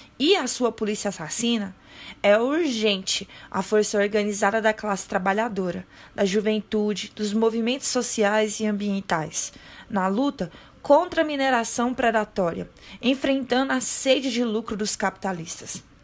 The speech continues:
Além disso, fica claro como é urgente lutar para dar um basta às operações policiais, sobretudo nas favelas,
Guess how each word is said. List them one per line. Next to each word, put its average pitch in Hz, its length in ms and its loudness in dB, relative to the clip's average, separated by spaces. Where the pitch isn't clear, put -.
Além 226 360 2
disso, 208 440 -4
fica 240 300 0
claro 202 580 2
como 226 260 0
é 254 120 2
urgente 262 580 2
lutar 285 480 2
para 277 220 2
dar 262 140 -2
um 320 140 -10
basta 226 600 2
às 247 300 4
operações 247 560 0
policiais, 202 800 -4
sobretudo 302 760 0
nas 277 220 -2
favelas, 190 640 -2